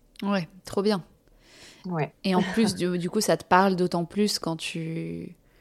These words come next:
Speaker 1: quand tu soignes, entre guillemets, ces, ces patients aussi, quoi.
Speaker 2: Ouais, c'est ça, quand je les accompagne, bah, disons que c'est des choses, euh, souvent, je me retrouve beaucoup dans les situations qu'ils me
Speaker 1: Ouais.
Speaker 2: décrivent après, hein.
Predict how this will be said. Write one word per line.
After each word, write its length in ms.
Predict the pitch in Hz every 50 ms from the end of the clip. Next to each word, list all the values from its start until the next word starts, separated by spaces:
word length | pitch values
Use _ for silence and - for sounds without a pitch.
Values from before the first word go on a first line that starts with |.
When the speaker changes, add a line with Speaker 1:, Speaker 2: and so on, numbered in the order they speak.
| _ _ _ _ _ _ _ -
Speaker 1:
quand 120 | - 180 180
tu 180 | - - -
soignes, 480 | 175 - - - 202 202 202 208 202 190
entre 220 | 175 170 - 202
guillemets, 280 | 185 175 180 180 185 190
ces, 340 | 190 - - 185 175 175 180
ces 180 | - - 185
patients 360 | 175 - 180 175 - - 180 180
aussi, 280 | 185 - - - 214
quoi. 220 | - 190 180 180 - - _ _ _ _ _ _ _ _ _ _ _ - - - - - -
Speaker 2:
Ouais, 200 | - 202 202 208
c'est 80 | 208 180
ça, 140 | 175 202
quand 100 | 196 175
je 100 | 165 160 170
les 60 | 160
accompagne, 440 | 156 151 156 156 160 160 208 214 190
bah, 80 | 160 151
disons 160 | 151 151 165
que 80 | 170 -
c'est 140 | - 156
des 120 | 139 143 143
choses, 280 | - - 185 190 170 156
euh, 220 | 151 147 147 143
souvent, 760 | 143 - - - - 156 160 170 180 175 160 160 160 156 151
je 140 | 151 - 156 -
me 60 | 156 156
retrouve 300 | 156 165 165 - 185 160
beaucoup 280 | 170 185 185 - 208
dans 80 | 190 165
les 100 | 156 170
situations 340 | - - - 165 160 - 175
qu'ils 140 | 170 175
me 60 | 185 190
Speaker 1:
Ouais. 140 | 202 214
Speaker 2:
décrivent 180 | 202 175 214 254
après, 300 | 180 151 156 - - 214
hein. 120 | 202 208